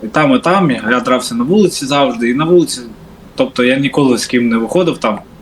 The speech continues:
чисто по боксу когось обіграти або забороти. У мене завжди така була от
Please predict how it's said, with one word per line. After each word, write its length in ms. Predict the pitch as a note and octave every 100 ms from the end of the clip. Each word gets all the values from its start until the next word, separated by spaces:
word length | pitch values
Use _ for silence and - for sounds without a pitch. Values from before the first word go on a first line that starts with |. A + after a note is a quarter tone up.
| - -
чисто 320 | - B2 - G#2+
по 100 | A2
боксу 400 | C#3+ C#3+ C#3 B2
когось 380 | A2+ A2+ G#2+
обіграти 600 | A2+ G#2+ A2+ A#2 A2+ -
або 420 | G#2+ A2+ A2 G#2+ G#2
забороти. 720 | A2 G#2+ G#2+ C3 D3+ - A2 - - - - A#2
У 40 |
мене 200 | C#3+ C3
завжди 300 | C3 B2 A#2+
така 260 | A#2 A#2+ A2+
була 300 | A2 G#2+ G2+
от 220 | G2+